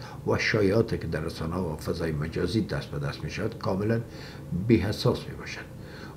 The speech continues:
گروهی از دختران دانشجو زمان برنامه حمایت از دولت اسلامی طالبان را به هم زدند که به گفته خودشان، آنان برای حمایت و دادخواهی از حقوق بانوان در یک سالن ورزشی فراخوانده شده بودند.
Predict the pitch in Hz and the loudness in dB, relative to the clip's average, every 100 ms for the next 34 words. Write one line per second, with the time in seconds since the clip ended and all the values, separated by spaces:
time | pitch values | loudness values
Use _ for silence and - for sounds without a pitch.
0 | - 101 127 143 127 - - 120 131 135 | 0 12 12 12 8 4 4 8 10 10
1 | 120 123 117 - 120 123 120 110 80 98 | 12 10 8 6 6 6 4 6 4 4
2 | 95 98 107 - 107 113 107 98 95 95 | 4 6 4 4 2 2 4 2 4 2
3 | 98 104 - 107 104 98 95 98 110 90 | 4 4 4 2 2 2 2 4 2 0
4 | 78 69 80 85 98 117 - 104 110 107 | 0 -2 -2 0 2 2 2 2 2 0
5 | - 107 95 101 95 120 123 - - - | 2 2 4 2 4 4 2 0 -10 -12
6 | - - - 135 127 104 95 90 98 104 | -12 -10 6 10 10 8 4 4 2 2
7 | 113 104 90 92 92 98 113 113 98 101 | 2 2 4 4 2 6 4 6 0 0
8 | - - 98 90 98 90 92 120 139 - | -2 0 0 4 4 4 6 6 4 0
9 | - - - 85 78 - 87 104 95 85 | -10 -10 -2 2 2 6 6 8 6 4
10 | 85 85 139 - 110 - - - - - | 2 4 4 4 2 2 0 -6 -8 -8
11 | - - - | -8 -8 -8